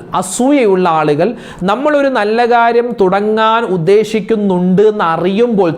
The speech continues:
തന്നെ അസൂയയുള്ള ആളുകൾ, മനസ്സിൽ കുശുമ്പുള്ള, വൈരാഗ്യമുള്ള ആളുകൾ നമ്മൾ അതിൽ നിന്നും പിന്തിരിപ്പിക്കാൻ പല വഴിയും നോക്കും. അതുകൊണ്ട് എൻ്റെ പ്രിയപ്പെട്ട മുഅ്മിനീങ്ങളോട് പറയട്ടെ, നമ്മളൊരു സംരംഭം, ബിസിനസ്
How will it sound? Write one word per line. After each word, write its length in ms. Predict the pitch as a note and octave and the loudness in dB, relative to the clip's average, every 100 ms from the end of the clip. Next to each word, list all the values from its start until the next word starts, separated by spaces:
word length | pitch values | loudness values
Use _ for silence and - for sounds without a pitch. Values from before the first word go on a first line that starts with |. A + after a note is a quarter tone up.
| D3 | -2
തന്നെ 340 | C#3+ F3 B3 - - - | -2 -4 -4 -8 -12 -4
അസൂയയുള്ള 880 | F#3+ F#3+ - C4+ E4 D#4 A3+ G3+ G3 | -4 -4 -2 2 2 2 2 0 2
ആളുകൾ, 580 | E3+ D#3+ D3+ D3 G3 D4 - - | 2 2 0 0 0 -2 -8 -6
മനസ്സിൽ 480 | F3+ A3+ A#3 - B3+ | -2 -2 -4 -2 -4
കുശുമ്പുള്ള, 1040 | - G#3+ - C#4 D#4 B3+ G#3 F#3 E3+ D3+ C3+ | -2 -4 0 0 0 0 0 0 0 0 0
വൈരാഗ്യമുള്ള 840 | E3+ G3 G#3+ C4 C#4+ C4+ A3 F#3 | 0 2 2 0 0 2 2 0
ആളുകൾ 480 | E3 D#3+ D#3 D#3+ A#3 - - - | 0 0 0 0 -2 -4 -14 -4
നമ്മൾ 280 | F3+ G#3+ A3+ | -2 0 0
അതിൽ 260 | G#3 A#3+ | 2 0
നിന്നും 320 | A3 G3+ G3+ F#3+ | 0 0 -2 -2
പിന്തിരിപ്പിക്കാൻ 1000 | G3+ G#3 A#3+ G#3 E3+ F3 F3 F3 G#3 - | -2 0 2 0 -2 -4 -2 -4 -4 -2
പല 180 | D3+ F3 | -2 0
വഴിയും 420 | E3 C#3 C#3 E3 | 0 0 0 0
നോക്കും. 300 | B2 A#2 A2+ - - | -2 -2 -6 -8 -4
അതുകൊണ്ട് 720 | E3 F#3 B2+ A#2+ D3 B3+ - - - | 0 0 0 -2 0 0 -2 -12 -4
എൻ്റെ 180 | G3 G#3+ | -2 0
പ്രിയപ്പെട്ട 460 | - B3 B3 G3+ | 0 0 0 -2
മുഅ്മിനീങ്ങളോട് 600 | D#3+ E3 F#3+ F3 D#3+ D3 | -2 -2 -2 0 0 0
പറയട്ടെ, 560 | C3+ C3+ C#3+ D3 A#3 B3+ - F#3+ | 0 0 0 0 -2 -4 -8 -4
നമ്മളൊരു 400 | A3 C4+ A3+ G3+ | -2 0 0 0
സംരംഭം, 640 | F#3+ F3 F#3 F3+ E3+ D#3 | -2 -2 0 0 0 0
ബിസിനസ് 440 | D#3+ D#3+ G3+ F#3 | -2 -2 -4 -2